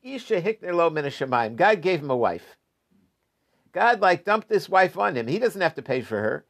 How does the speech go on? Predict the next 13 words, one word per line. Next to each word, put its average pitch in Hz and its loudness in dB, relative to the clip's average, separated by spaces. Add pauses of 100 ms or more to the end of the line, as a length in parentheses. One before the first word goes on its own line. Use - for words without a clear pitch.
(180)
He 196 -12
doesn't 175 -2
have 180 2
to 160 -4
give 147 -2
the 143 -2
ksuva 143 2 (340)
from 170 2
his 185 0
property. 117 0 (540)
Hashem, 233 2
like, 214 2
he, 196 -10